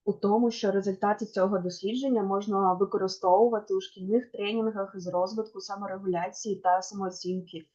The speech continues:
у програмах психологічної підтримки підлітків, при профорієнтації, щоб допомагати старшокласникам усвідомити свій потенціал. Отже, формування внутрішнього локус-контролю — це не лише психологічна риса,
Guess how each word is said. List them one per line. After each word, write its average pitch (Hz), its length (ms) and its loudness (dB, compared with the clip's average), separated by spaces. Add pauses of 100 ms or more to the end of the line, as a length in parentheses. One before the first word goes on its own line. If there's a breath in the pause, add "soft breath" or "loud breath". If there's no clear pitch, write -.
(260)
у 196 80 0
програмах 196 760 2
психологічної 208 760 0
підтримки 190 680 0
підлітків, 170 680 -6 (340 soft breath)
при 214 140 4
профорієнтації, 214 1160 4
щоб 196 220 -4
допомагати 185 640 -2
старшокласникам 220 1080 0
усвідомити 185 640 0
свій 202 300 -6
потенціал. 185 760 -4 (1000)
Отже, 254 580 6
формування 202 840 4
внутрішнього 277 720 0
локус-контролю — 226 920 2
це 196 140 0
не 185 100 2
лише 185 340 0
психологічна 196 960 -2
риса, 175 460 -2